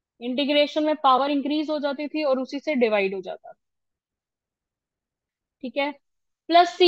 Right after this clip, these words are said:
भी आप कर सकते हो, plus c last में करना है, बाद में करना है, और उस पे भी कर सकते थे, कोई कांस्टेंट तो ऐड होता ही है इंटीग्रेशन। चलो, टू log of x as it is into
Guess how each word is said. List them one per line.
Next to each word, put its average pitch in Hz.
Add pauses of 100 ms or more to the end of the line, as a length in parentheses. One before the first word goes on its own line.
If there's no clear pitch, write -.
(120)
भी 359
आप 359 (100)
कर 285
सकते 277
हो, 302
plus 285
c 294
last 240
में 254
करना 240
है, 240
बाद 208
में 208
करना 202
है, 196
और 202
उस 214
पे 220
भी 214
कर 202
सकते 175
थे, 190 (2750)
कोई 247
कांस्टेंट 240
तो 262
ऐड 220
होता 190
ही 156
है 127
इंटीग्रेशन। - (200)
चलो, 196 (800)
टू 302 (440)
log 302
of 392
x 370 (120)
as 277
it 285
is 359 (400)
into 285